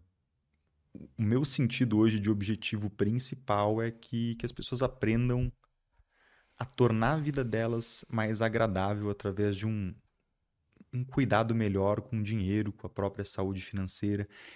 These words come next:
Eu quero que elas sintam exatamente isso que você sente hoje, que eu sinto também no sentido de,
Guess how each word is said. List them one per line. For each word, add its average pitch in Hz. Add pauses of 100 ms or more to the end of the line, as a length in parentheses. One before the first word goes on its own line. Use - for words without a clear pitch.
Eu 127
quero 147
que 151
elas 139
sintam 143
exatamente 135
isso 131
que -
você 120
sente 123
hoje, 110
que -
eu 110
sinto 117
também 104
no 107
sentido 107
de, 104